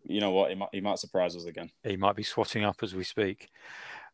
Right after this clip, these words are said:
Speaker 2: Talking of defenders and, you know, parking the bus, even if it was a shell of a bus, one of your defenders trying to block those holes in the windows was, uh, our,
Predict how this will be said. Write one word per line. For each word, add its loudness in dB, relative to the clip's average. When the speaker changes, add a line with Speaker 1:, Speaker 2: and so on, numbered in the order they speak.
Speaker 2:
Talking 12
of 8
defenders 6
and, 2
you -2
know, 6
parking 6
the -4
bus, 4
even -4
if -4
it -10
was -6
a -4
shell 2
of 0
a -4
bus, -2
one 4
of 4
your 2
defenders 2
trying 2
to -10
block 2
those 2
holes 4
in -8
the -8
windows -6
was, 2
uh, 8
our, 4